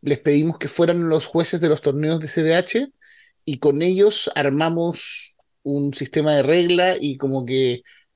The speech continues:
empezamos a ver cómo, cómo sancionar estas cosas.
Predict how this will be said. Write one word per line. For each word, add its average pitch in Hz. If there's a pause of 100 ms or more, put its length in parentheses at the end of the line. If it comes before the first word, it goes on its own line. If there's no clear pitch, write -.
empezamos 135
a 147
ver 160 (120)
cómo, 180 (760)
cómo 175
sancionar 165
estas 151
cosas. -